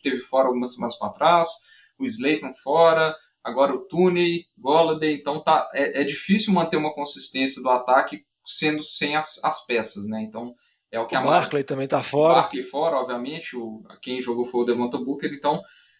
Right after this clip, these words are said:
Speaker 1: é, isso aí atrapalha bastante, mas como o foco aqui é, é, é Rams, né, vamos, vamos, vamos focar no que interessa. Enquanto o Stafford tá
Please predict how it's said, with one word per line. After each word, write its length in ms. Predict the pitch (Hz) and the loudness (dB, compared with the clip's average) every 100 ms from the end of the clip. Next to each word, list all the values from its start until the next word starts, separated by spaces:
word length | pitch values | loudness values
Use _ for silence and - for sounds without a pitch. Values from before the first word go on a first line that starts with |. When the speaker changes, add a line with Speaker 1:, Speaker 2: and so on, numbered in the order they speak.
| _ | _
Speaker 1:
é, 640 | 123 127 131 127 120 113 - _ | -4 -2 0 0 0 -2 -8 _
isso 200 | - - | -4 0
aí 200 | 175 220 220 | 2 0 -4
atrapalha 640 | - - 175 202 190 185 | -8 -8 0 0 2 2
bastante, 500 | 190 208 208 131 123 | 2 0 -2 -8 -8
mas 420 | 131 135 - - _ _ _ _ | -4 -4 -4 -8 _ _ _ _
como 200 | - 185 | 0 2
o 40 | 190 | 2
foco 340 | - 170 170 | 4 4 4
aqui 200 | - 165 | 0 0
é, 220 | 165 160 | 2 2
é, 60 | 151 151 143 | 0 -2 -2
é 100 | 139 | -4
Rams, 680 | 139 156 220 190 - - - - | -2 0 0 -2 -2 -4 -8 -10
né, 240 | 139 156 127 | -8 -8 -6
vamos, 260 | 147 139 | -4 -4
vamos, 240 | 139 156 151 | -4 -6 -6
vamos 160 | 156 | -8
focar 300 | - 165 156 | -6 -2 0
no 60 | 160 | -2
que 100 | 156 | -6
interessa. 480 | 165 151 117 113 - _ _ _ | -4 0 0 -2 -10 _ _ _
Enquanto 460 | 143 - 180 190 196 | -8 4 4 6 4
o 40 | |
Stafford 680 | 185 - 160 165 156 139 - | 2 2 2 2 0 -4 0
tá 400 | 147 139 123 | 4 6 4